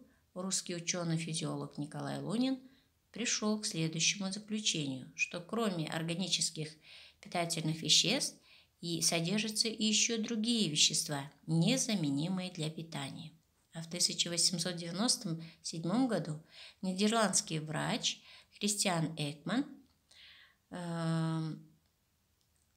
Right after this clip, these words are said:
ему удалось найти причину болезни бери-бери.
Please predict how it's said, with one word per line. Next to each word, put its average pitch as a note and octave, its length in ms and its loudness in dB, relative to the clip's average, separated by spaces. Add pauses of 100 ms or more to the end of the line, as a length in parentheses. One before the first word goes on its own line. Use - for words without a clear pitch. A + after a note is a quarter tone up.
(800)
ему G3+ 380 4
удалось E3 800 2 (340)
найти F#3+ 380 0
причину G3 600 2
болезни E3 580 0
бери-бери. F3 800 -2